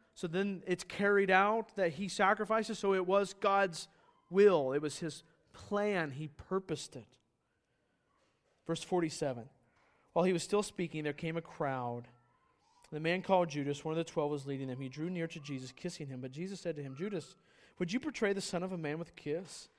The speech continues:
And when those who were around him saw that, saw that would follow, they said, 'Lord, shall we strike with the sword?' And one of them struck the servant of the high priest and cut off his right ear. But Jesus said, 'No more of this.'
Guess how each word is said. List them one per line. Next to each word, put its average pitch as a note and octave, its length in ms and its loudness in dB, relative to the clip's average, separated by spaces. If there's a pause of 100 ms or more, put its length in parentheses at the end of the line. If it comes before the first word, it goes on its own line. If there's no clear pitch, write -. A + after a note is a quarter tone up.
(380)
And D#3 80 -4
when F3 100 2
those A3 160 6
who C#4 80 2
were C4 60 2
around G3 220 2
him F3+ 100 -2
saw F3+ 340 2
that, F3 260 -2 (480)
saw F#3+ 680 2
that D#3+ 380 0 (300)
would D#3+ 200 -4
follow, E3 500 4
they C#3+ 140 0
said, D3+ 320 -2
'Lord, F#3+ 380 6
shall F#3+ 180 0
we F#3+ 80 2
strike A#3 520 0
with G#3 160 -2
the - 60 -14
sword?' F#3 600 0 (480)
And E3+ 140 2
one B3 100 8
of B3+ 40 6
them A3 100 2
struck B3 220 0
the B3 60 -2
servant A3 260 0
of F#3 80 -2
the E3+ 60 -4
high F#3+ 180 2
priest F3 320 -2
and D#3+ 80 -8
cut F3 120 -2
off E3+ 140 0
his D#3+ 140 -8
right D#3 180 0
ear. D#3 320 0 (200)
But E3+ 100 -6
Jesus B3 220 -4
said, F3+ 120 0
'No F#3 320 4
more A#3 240 6
of F3 100 0
this.' - 340 -8